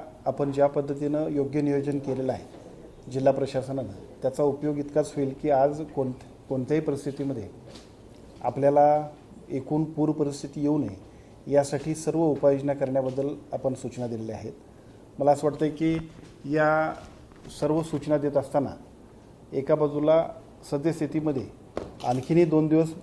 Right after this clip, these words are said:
पुराच्याबद्दल पाऊस अजूनसुद्धा पडेल अशा पद्धतीची परिस्थिती आहे. समजा पाऊस वाढला तरीसुद्धा सर्व अधिकाऱ्यांनी आपले हेडक्वार्टर सोडायचं नाही. स्थानिक पातळीवरच्या सर्व नागरिकांनासुद्धा आपण विनंती करतोय की विनाकारण घराबाहेर पडण्यापेक्षा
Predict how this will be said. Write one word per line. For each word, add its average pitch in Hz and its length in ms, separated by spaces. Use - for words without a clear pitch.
पुराच्याबद्दल 147 640
पाऊस 143 360
अजूनसुद्धा 139 540
पडेल 135 340
अशा 131 220
पद्धतीची 127 420
परिस्थिती 117 440
आहे. 101 180
समजा 131 220
पाऊस 156 340
वाढला 139 340
तरीसुद्धा 143 560
सर्व 151 200
अधिकाऱ्यांनी 147 600
आपले 147 220
हेडक्वार्टर 139 480
सोडायचं 123 400
नाही. 107 160
स्थानिक 143 300
पातळीवरच्या 147 520
सर्व 156 340
नागरिकांनासुद्धा 143 840
आपण 147 220
विनंती 135 360
करतोय 135 340
की 160 480
विनाकारण 147 520
घराबाहेर 139 400
पडण्यापेक्षा 127 580